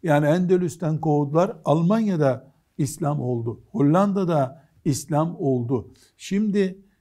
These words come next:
baktılar ki bilek gücüyle, silahla bu daha fazla büyüyor. İslamiyet'e farklı bir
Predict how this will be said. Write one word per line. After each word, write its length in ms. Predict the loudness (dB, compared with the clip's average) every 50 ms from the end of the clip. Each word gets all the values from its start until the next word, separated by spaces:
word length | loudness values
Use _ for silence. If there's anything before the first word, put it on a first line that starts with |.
| _ _ _ _ _ _ -8
baktılar 800 | -6 -2 2 4 2 2 2 -2 -2 0 2 2 2 0 -2 -2
ki 260 | -4 -4 -4 -4 -8 -12 -8 -4
bilek 440 | 0 4 6 6 6 6 2 -4
gücüyle, 640 | -4 -4 -4 -2 0 0 0 0 0 -2 -4 -6 -8 -14 -20
silahla 920 | -16 -8 -4 -2 0 2 2 0 0 0 0 0 0 -2 -6 -12 _ _ _ _ _ _ -6
bu 360 | -4 -2 -2 -2 -4 -2 2
daha 180 | 4 6 6 6
fazla 420 | 4 2 -2 0 0 -2 -2 -2
büyüyor. 480 | -4 -4 -2 0 0 0 0 -2 -4 -10 -20 _ _ _ _ _ _ -4
İslamiyet'e 880 | -4 -4 -2 -2 -2 0 0 0 0 0 0 0 0 -2 -2 -2 -6 -10 -20 -20 _ _ _
farklı 680 | _ -8 0 4 6 6 4 4 0 -2 0 0 2 4
bir 260 | 2 2 2 0